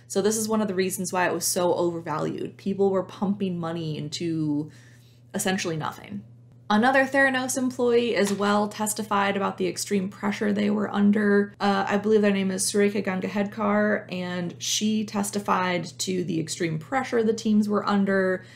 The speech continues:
Uh, there were a lot of emails shown in these past couple weeks of trial as well. So in an email from Sunny Balwani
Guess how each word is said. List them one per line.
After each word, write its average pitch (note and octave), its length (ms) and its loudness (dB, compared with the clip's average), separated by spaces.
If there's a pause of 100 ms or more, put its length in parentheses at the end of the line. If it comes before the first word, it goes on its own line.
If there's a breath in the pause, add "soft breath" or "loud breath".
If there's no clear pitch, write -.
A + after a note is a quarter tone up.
(440 loud breath)
Uh, F3+ 300 4
there G3+ 180 6
were A3+ 140 8
a A#3 80 4
lot G3+ 160 2
of G3+ 180 -4
emails F#3 560 0
shown B3 560 0
in A3 160 2
these A3 220 0
past A3 340 -2
couple A3 280 0
weeks G#3 360 2
of G#3+ 160 -4
trial G3+ 400 2
as F#3 160 -4
well. F3 460 0 (340 loud breath)
So G#3 240 4
in G3 140 4
an G3 160 2
email A#3+ 240 2
from A#3+ 180 0
Sunny G3 300 2
Balwani F3 800 0